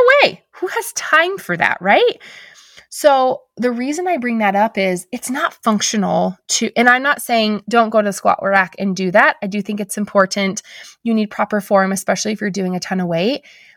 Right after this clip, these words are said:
But I also think that it's important to train functionally.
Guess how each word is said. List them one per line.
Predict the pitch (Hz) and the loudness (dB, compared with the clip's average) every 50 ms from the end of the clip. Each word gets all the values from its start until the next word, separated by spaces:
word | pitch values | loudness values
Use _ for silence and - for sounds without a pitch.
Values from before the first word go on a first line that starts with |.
| _ | _
But | - 254 277 | 2 4 4
I | |
also | - - 180 226 262 285 - - 370 | 4 6 4 2 2 2 0 -2 -2
think | - 330 277 240 | -2 -2 -2 -2
that | - 220 | -4 -4
it's | 214 208 - | -4 -4 -6
important | 202 190 - - 214 147 190 208 202 | -6 -4 -2 -2 -2 -2 -2 -4 -4
to | - 196 | -6 -8
train | 190 - - 214 190 190 190 190 202 - _ _ | -10 -8 -6 -4 -4 -4 -4 -6 -8 -12 _ _
functionally. | - 254 285 - - - - - 220 202 180 170 165 160 170 214 277 | -8 -6 -6 -6 -6 -6 -4 -2 0 0 0 0 0 0 0 0 -2